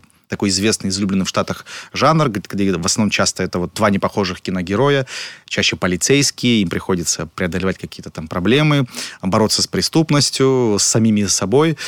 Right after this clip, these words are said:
И здесь вот, э, похожая ситуация, где два непохожих джентльмена,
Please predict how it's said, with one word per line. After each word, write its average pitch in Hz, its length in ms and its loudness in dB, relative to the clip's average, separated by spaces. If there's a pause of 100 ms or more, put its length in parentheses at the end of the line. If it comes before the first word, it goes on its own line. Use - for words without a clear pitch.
(260)
И 104 100 0
здесь 110 320 2
вот, - 220 -6
э, 120 300 2
похожая 107 460 2
ситуация, - 520 0
где 110 220 2
два 113 360 2
непохожих 110 540 0
джентльмена, 147 580 2